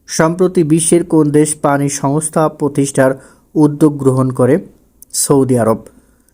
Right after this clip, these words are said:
সুশাসনের মূলনীতি কোনটি? জবাবদিহিতা। দুই হাজার চব্বিশ সালে প্রথম এশীয় হিসেবে সাহিত্যে নোবেল পুরস্কার লাভ করেন কে? হ্যান ক্যাং, দক্ষিণ কোরিয়ার নাগরিক।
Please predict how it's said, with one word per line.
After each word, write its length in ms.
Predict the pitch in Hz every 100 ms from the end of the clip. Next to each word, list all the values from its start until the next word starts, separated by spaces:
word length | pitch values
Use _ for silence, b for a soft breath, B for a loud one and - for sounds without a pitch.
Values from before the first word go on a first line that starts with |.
| b
সুশাসনের 800 | - 170 165 180 170 180 175 165
মূলনীতি 460 | 147 147 143 147
কোনটি? 520 | 143 131 123 139 190 B B B B - 131
জবাবদিহিতা। 960 | 139 151 156 143 131 120 123 113 90 - _ _ _ _ _ -
দুই 300 | 143 156 165
হাজার 240 | 165 160
চব্বিশ 500 | 160 143 131 139 139
সালে 200 | 156 147
প্রথম 460 | 147 131 131 131 131
এশীয় 400 | 135 131 151 151
হিসেবে 540 | 135 127 123 117 151 B B B B B
সাহিত্যে 580 | - 156 151 156 156 151
নোবেল 340 | 139 127 135
পুরস্কার 420 | 139 139 135 151
লাভ 200 | 135 120 120
করেন 260 | 131 120 113
কে? 180 | 117 104 - _ _ _ _ _ _ _ _ _
হ্যান 280 | - 131 127
ক্যাং, 240 | 120 135 - _ 139
দক্ষিণ 460 | 131 135 135 143
কোরিয়ার 340 | 147 123 127 143
নাগরিক। 380 | 120 113 110